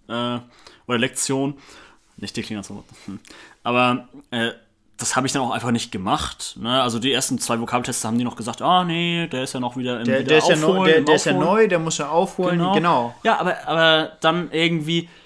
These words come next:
Speaker 1: dann verspürt man auch nicht die Lust, äh, da wieder reinzukommen, muss ich dann auch ganz ehrlich gestehen. Aber ich glaube trotzdem, dass es gut für mich war, weil das Umfeld war halt richtig gut, das kann man auch so sagen.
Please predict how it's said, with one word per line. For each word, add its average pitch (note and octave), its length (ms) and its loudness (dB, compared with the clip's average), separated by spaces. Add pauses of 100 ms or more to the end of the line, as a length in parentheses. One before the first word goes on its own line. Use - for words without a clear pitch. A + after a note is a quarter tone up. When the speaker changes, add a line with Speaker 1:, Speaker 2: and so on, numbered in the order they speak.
(100)
Speaker 1:
dann D#3+ 320 -2 (580)
verspürt E3+ 520 -4
man E3 80 4
auch - 20 4
nicht D#3+ 160 -2
die D3+ 60 2
Lust, - 460 -2
äh, C#3+ 440 0
da C#3 460 2 (260)
wieder C3 300 -2
reinzukommen, B2 580 0 (320)
muss B2 160 -6
ich C3 140 -6
dann B2+ 120 -4
auch A#2 120 -6
ganz B2 160 -4
ehrlich B2 160 -8
gestehen. C#3 260 -6 (260)
Aber B2+ 120 2
ich A#2+ 100 0
glaube C#3 160 4
trotzdem, C#3+ 240 -4
dass A#2+ 60 -4
es A2+ 100 -4
gut G3 140 -6
für - 80 -6
mich G#2+ 180 -6
war, B2 260 -4
weil G#2+ 140 2
das A#2 160 -2
Umfeld C3 540 -4
war A#2+ 240 0
halt A2 320 -2
richtig A#2+ 320 -10
gut, B2+ 160 -10 (180)
das - 140 -8
kann A#2+ 120 -4
man A#2+ 120 -2
auch A#2 100 -4
so A#2 160 -6
sagen. A#2 380 -2